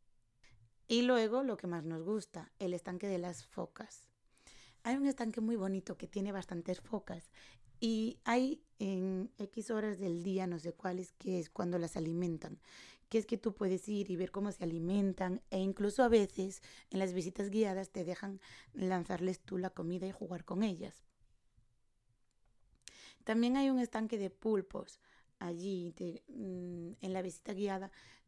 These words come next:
te cuentan también un poquito sobre el pulpo. Pero sin ser en la visita también tú puedes leer lo que ponen allí sobre los pulpos, porque además los pulpos en Galicia son bastante famosos. En la planta de abajo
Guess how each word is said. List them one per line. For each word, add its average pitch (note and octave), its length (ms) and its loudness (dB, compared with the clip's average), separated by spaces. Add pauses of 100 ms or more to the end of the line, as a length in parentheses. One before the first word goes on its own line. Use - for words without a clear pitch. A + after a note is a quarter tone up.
te F#3 180 -2
cuentan F3+ 500 -4
también D#3+ 380 -8
un D#3+ 140 -10
poquito - 420 -14
sobre D#3+ 240 -10
el D#3 80 -8
pulpo. - 400 -6 (420)
Pero G3+ 200 2
sin G#3 180 -2
ser A3 140 -2
en C4 100 4
la C#4 100 6
visita A#3+ 380 2
también F3+ 380 2
tú A3 140 2
puedes G3+ 280 0
leer F3+ 300 2
lo G3 100 2
que G3+ 80 -6
ponen F3+ 320 -4
allí F3 160 -2
sobre F3 260 -2
los E3+ 200 0
pulpos, G3+ 400 2
porque F3 220 -4
además F#3 260 0
los G#3+ 160 0
pulpos G#3+ 500 0 (320)
en F#3+ 160 0
Galicia F#3+ 380 2
son F3 220 -2
bastante F3 440 -2
famosos. E3+ 680 -6 (3500)
En G#3+ 80 4
la G#3+ 100 4
planta C4+ 300 6
de D4+ 100 4
abajo C#4 540 0